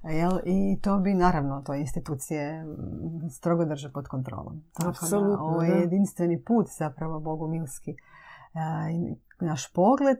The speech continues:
Speaker 1: znači nije samo isključivo nego naš pogled, nego on doista postoji kao put i mogućnost istinskog spoznavanja Boga.
Speaker 2: Da, i postoji drugi element zabrane na spoznaju dobroga Boga,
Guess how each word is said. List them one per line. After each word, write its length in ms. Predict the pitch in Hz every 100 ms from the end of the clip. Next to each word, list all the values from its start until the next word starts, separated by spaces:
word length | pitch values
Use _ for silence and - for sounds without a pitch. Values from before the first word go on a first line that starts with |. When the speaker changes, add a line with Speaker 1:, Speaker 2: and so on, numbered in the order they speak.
| - -
Speaker 1:
znači 300 | 156 - 160
nije 220 | 170 214
samo 400 | - 196 180 175
isključivo 540 | 165 - 170 170 160
nego 200 | 156 151
naš 220 | 151 143 -
pogled, 300 | 208 170 139
nego 180 | 143
on 100 | 147
doista 320 | 147 165 - 143
postoji 500 | - 156 139 143 135
kao 280 | 151 143 139
put 380 | - 220 254 - - - - - -
i 140 | 190
mogućnost 840 | 175 170 165 208 - 156 160 - -
istinskog 580 | - 196 - 156 - 127
spoznavanja 680 | - 180 147 151 143 139 135
Boga. 340 | 139 143 165 - _ - - - -
Speaker 2:
Da, 380 | 165 202 190 165
i 100 | 190
postoji 300 | 208 220 262
drugi 360 | 220 254 254 202
element 600 | 180 180 175 180 175 165 170
zabrane 1040 | 165 160 180 170 160 156 160 156 156 151
na 140 | 156 165
spoznaju 520 | - 180 165 165 156
dobroga 420 | 160 165 170 156
Boga, 380 | 156 202 226 170